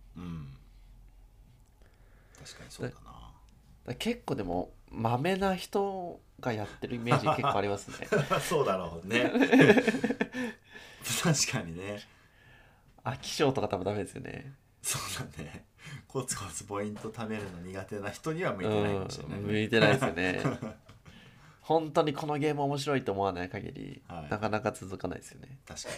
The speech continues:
Speaker 1: にね。うん。
Speaker 2: だから逆にど-、あ、その「なんとかトゥーアーン」とかやってるところとか、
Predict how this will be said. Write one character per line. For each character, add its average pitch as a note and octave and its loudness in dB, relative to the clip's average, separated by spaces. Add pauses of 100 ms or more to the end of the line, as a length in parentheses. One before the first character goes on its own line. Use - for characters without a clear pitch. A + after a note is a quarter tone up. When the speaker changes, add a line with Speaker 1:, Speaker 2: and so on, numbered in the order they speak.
Speaker 1:
に C#2+ -14
ね。 F2+ -12 (1900)
う E2+ -12
ん。 D2+ -12 (800)
Speaker 2:
だ - -20
か D#3+ 0
ら B2+ 2
逆 C3+ 0
に G3 -2
ど-、 G3+ 6
あ、 D3 2
そ D#3 -2
の D#3 2
「な C3 4
ん D3 -2
と E3+ 0
か E3+ 2
ト E3 2
ゥ - -4
ー D3+ 6
ア D3+ 6
ー D3 2
ン」 B2+ 0
と A2 0
か G2 2
や G2+ 4
っ G2 -2
て - 0
る G#2+ 0 (600)
と - -12
こ A2 -2
ろ A2 0
と G#2 -4
か、 E2+ -4